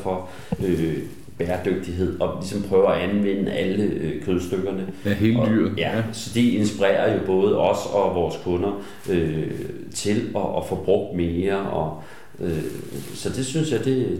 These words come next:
Speaker 1: det er rigtig godt.
Speaker 2: Det
Speaker 1: Så
Speaker 2: sk-, det skal I så også op med lidt, øh, lidt opskrifter, hvis man kommer op og køber noget, man ikke har prøvet at tilberede før.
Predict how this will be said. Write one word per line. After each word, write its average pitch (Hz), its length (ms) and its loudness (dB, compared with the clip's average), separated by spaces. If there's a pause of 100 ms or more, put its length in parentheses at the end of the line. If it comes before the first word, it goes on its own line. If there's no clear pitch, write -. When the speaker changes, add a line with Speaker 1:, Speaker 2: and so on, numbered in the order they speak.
Speaker 1:
det 139 120 -2
er 95 280 -4
rigtig 127 280 -6
godt. 76 180 -2 (280)
Speaker 2:
Det 113 120 6
Speaker 1:
Så - 80 0
Speaker 2:
sk-, - 280 -10
det 107 120 4
skal 107 180 4
I 95 40 2
så 113 160 2
også 123 160 4
op 123 160 4
med 135 100 2
lidt, 120 180 2
øh, 98 320 6
lidt 92 160 2
opskrifter, 127 500 2
hvis 104 160 0
man 107 120 0
kommer 101 240 0
op 98 220 4
og - 80 -2
køber 110 280 2
noget, 101 180 2
man 107 160 4
ikke 98 180 0
har 104 80 -4
prøvet 98 180 2
at 101 60 -8
tilberede 113 500 0
før. 107 300 0